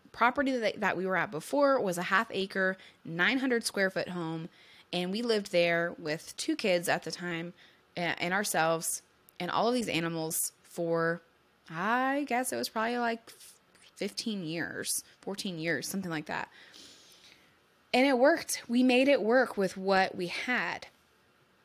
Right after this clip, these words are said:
We saved up after that recession to get what we have now, which is a twenty-eight hundred square foot house. And if you count the basement, it's over five thousand square feet.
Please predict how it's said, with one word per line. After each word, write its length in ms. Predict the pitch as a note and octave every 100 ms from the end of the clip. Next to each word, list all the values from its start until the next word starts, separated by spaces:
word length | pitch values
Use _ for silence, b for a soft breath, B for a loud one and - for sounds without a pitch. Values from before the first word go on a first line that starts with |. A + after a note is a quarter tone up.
| _ _ - _ -
We 220 | F#3+ A#3+
saved 400 | B3+ A#3+ A#3 A3 -
up 320 | G3+ D#3+ -
after 280 | F#3+ F#3+ G#3+
that 160 | G3+ F#2
recession 640 | F#3 G3 A3+ - F3 E3+ - B B B _ -
to 140 | -
get 240 | G3 F#3+ F3+
what 100 | E3
we 120 | F3
have 320 | F3 E3+ -
now, 400 | E3 - - - -
which 220 | E3+ F3
is 180 | D#3+ D#3+
a 100 | E3+
twenty-eight 580 | - E3+ E3+ - A3+
hundred 300 | A#3 F#3 E3+
square 180 | - D#3+
foot 160 | D#3 E3+
house. 320 | F3 E3 -
And 120 | E3
if 120 | F3
you 60 | F#3
count 220 | G#3+ G#3
the 60 | F#3+
basement, 440 | F#3 F#3+ - D#3
it's 180 | D3+ - -
over 240 | E3 D#3
five 240 | E3+ D#3
thousand 340 | D#3 D3 - D#3
square 240 | - -
feet. 280 | - -